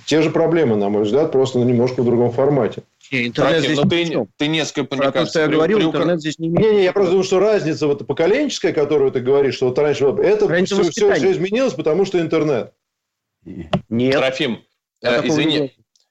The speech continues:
Speaker 3: извини, ну, ты действительно несколько приукрашиваешь действительность советскую, потому что ты просто, наверное, забываешь, как это плохо. У нас в школе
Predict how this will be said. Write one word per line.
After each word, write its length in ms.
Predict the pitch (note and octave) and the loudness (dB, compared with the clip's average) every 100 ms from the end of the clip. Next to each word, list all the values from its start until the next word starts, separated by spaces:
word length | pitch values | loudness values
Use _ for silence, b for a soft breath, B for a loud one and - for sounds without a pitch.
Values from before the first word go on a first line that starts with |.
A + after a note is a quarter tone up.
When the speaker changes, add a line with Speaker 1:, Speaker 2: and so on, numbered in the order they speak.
| - | -6
Speaker 3:
извини, 280 | A2 C#3 A2+ | -4 -2 -2
ну, 320 | A2+ G#2+ G#2 | -2 -4 -4
ты 220 | B2+ A#2+ | 0 0
действительно 420 | G2 G#2+ A#2+ A2 | 0 -2 -4 -2
несколько 300 | G2+ G2 - | -2 -2 -6
приукрашиваешь 760 | - G#2 - A2 - - E2 - | -2 -2 0 0 0 -2 -4 -4
действительность 540 | F2 F2 - B2 B2+ G#2 | -4 -6 -2 -2 -2 -2
советскую, 400 | F#2+ E2+ - E2 | -2 -2 -4 -4
потому 320 | E2 F2 F2+ | -2 0 0
что 340 | - F2+ F2 | -2 0 0
ты 160 | E2+ - | -2 -4
просто, 160 | F2+ F#2+ | -4 -2
наверное, 180 | F#2 | 0
забываешь, 340 | G2 F#2+ G#2 D#3+ | 0 0 0 0
как 60 | - | -4
это 80 | - | -4
плохо. 240 | - - | -4 -2
У 80 | F2+ | 0
нас 260 | F#2+ B2+ - | 0 0 -2
в 60 | |
школе 400 | - G2+ F#2+ F2 | -4 -2 -2 -2